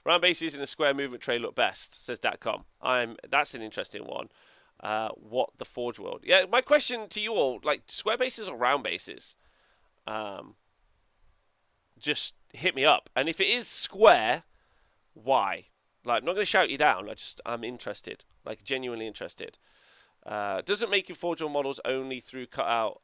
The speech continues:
uh, F L Gs. Uh, you have to buy directly from Forge World. Uh,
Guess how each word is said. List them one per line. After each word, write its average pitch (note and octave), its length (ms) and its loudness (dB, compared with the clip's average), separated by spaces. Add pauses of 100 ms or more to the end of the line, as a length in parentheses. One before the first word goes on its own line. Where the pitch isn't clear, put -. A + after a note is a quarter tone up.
uh, A2 320 0
F - 160 -8
L A2 80 -6
Gs. - 500 -10 (100)
Uh, F#2 60 -8
you F#2+ 160 -10
have G#2 120 -14
to - 60 -20
buy G#2 160 -2
directly G#2 260 -8
from - 140 -20
Forge A2 280 -6
World. - 160 -8 (360)
Uh, A#2+ 180 4